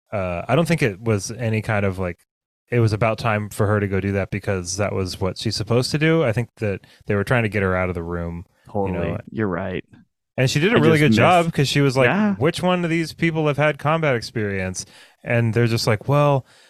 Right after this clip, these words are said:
Speaker 1: um, this house would be
Speaker 2: Yeah.
Speaker 1: really good to align with." And she's like, "No, no,
Speaker 2: This
Speaker 1: no, I
Speaker 2: guy's
Speaker 1: don't
Speaker 2: got
Speaker 1: care
Speaker 2: a
Speaker 1: about
Speaker 2: poacher.
Speaker 1: that. Yeah,
Speaker 2: <laughs>
Speaker 1: I don't care about that.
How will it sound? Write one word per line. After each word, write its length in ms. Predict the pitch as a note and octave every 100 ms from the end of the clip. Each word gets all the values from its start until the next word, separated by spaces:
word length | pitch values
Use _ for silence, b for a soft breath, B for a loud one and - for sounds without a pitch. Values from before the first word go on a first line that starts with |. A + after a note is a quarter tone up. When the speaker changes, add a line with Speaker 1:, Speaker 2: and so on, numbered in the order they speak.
| b
Speaker 1:
um, 360 | B2+ B2 A#2 G#2+ A#2+
this 320 | A2 F#3+ -
house 400 | C#3+ C3+ B2 -
would 140 | A#2
be 80 | A2+
Speaker 2:
Yeah. 80 | A2
Speaker 1:
really 160 | A#2 A2
good 160 | A#2+
to 120 | A#2 A2+
align 260 | A2 C3
with." 160 | A#2 A2+
And 80 | B2
she's 160 | B2+
like, 140 | B2 B2+
"No, 180 | D#3+
no, 20 | F3
Speaker 2:
This 120 | D3+
Speaker 1:
no, 80 | C#3+
I 40 |
Speaker 2:
guy's 80 | C3
Speaker 1:
don't 100 | D3+
Speaker 2:
got 100 | E3
Speaker 1:
care 100 | C#3+
Speaker 2:
a 20 |
Speaker 1:
about 140 | A#2+ -
Speaker 2:
poacher. 400 | C4 - - D3+
Speaker 1:
that. 220 | B2+ C#3
Yeah, 140 | G#2+
Speaker 2:
<laughs> 0 |
Speaker 1:
I 80 | C3
don't 260 | D#3+ D3+ C#3+
care 240 | - C#3
about 240 | B2 G#2 F#2+
that. 280 | G2 G2+